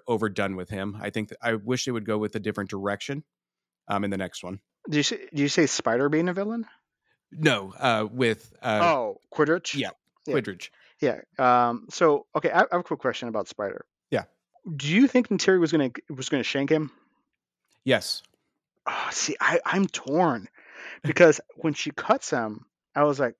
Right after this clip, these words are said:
Speaker 2: "I'm really torn if she would have actually stabbed him or not."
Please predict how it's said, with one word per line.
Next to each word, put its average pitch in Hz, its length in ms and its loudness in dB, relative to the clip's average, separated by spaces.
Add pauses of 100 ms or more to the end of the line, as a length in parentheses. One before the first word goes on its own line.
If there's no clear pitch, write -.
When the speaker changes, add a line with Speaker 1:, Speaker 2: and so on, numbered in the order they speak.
(500)
Speaker 2:
"I'm 196 320 -2
really 151 240 -4
torn 151 300 -4
if 139 180 -10 (120)
she - 180 -6
would 131 120 -8
have 127 80 -6
actually 123 260 -4
stabbed - 360 -10
him 156 120 -6
or 127 80 -10
not." 110 280 -14